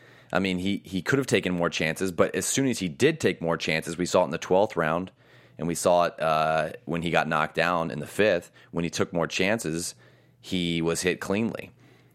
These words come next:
So I, you know, I don't think he really had a chance to win this fight. I think he was completely outclassed, and Terrence Crawford proved that he's the cream of the crop, the cream of the division. And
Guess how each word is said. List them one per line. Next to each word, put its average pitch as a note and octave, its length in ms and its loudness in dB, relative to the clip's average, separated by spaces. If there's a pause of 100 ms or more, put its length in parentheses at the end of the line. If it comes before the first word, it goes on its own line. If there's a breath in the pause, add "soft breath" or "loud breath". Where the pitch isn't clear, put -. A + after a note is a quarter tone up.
(120)
So E2+ 640 0 (200)
I, - 120 0
you A1+ 200 -4
know, D#2 140 -2
I D#2 80 2
don't G2 140 0
think F#2 140 -6
he E2+ 80 -4
really E2 380 0
had E2 220 2
a D#2+ 40 -2
chance E2 320 -4
to E2+ 80 -4
win D#2 180 -2
this D2 160 -4
fight. F#2+ 260 4
I D2 80 -6
think D#2+ 180 -4
he D#2+ 100 -4
was D2+ 140 -2
completely E2+ 480 -2
outclassed, D2+ 680 0 (440 soft breath)
and - 180 -6
Terrence E2+ 260 -2
Crawford E2 420 0
proved F2+ 380 -2
that D#2+ 140 -2
he's D#2+ 240 -4
the D#2+ 80 -6
cream E2+ 260 -2
of D2+ 60 -2
the C#2+ 60 -2
crop, D2 380 0
the D#2 80 -8
cream A2+ 300 0
of E2+ 60 0
the D2 80 -2
division. D#2+ 500 -2 (680 loud breath)
And E2 480 -2